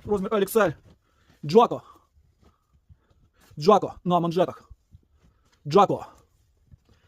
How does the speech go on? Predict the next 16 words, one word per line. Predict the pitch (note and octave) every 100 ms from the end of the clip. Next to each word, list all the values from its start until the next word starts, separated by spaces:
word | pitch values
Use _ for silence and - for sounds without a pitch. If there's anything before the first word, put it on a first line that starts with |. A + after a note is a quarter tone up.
| -
Вінтажний | D3+ D3+ E3+ D#3+
Рібук. | F3+ E3+ F#3 G#3 - _ _ _ _ _ _ - - - - - _ - - - _ _
Або | C3+ C#3+
Рібук, | B2 _
хто | -
як | C3+
любить | A#2+
називати. | A#2 A#2 - _ _ _ _ _ _ _ _ _ - _ _ _ _ _ - - _ _ -
Аді | F#3 D#3+
Даслер. | F#3 A#3 - C3+ _ _ _ _ _ -
Або | C3
Адідас. | C3+ D3+ - _ _ _ - - _ _ _ _ _ _ _ _ _ _ _ _ - - -
Пума. | F#3+ D4 C4+ D3 -
Плащовочка, | F#3+ F3 B3 F#3+ D3+
гарний | D#3 D3
розмір. | D3 C3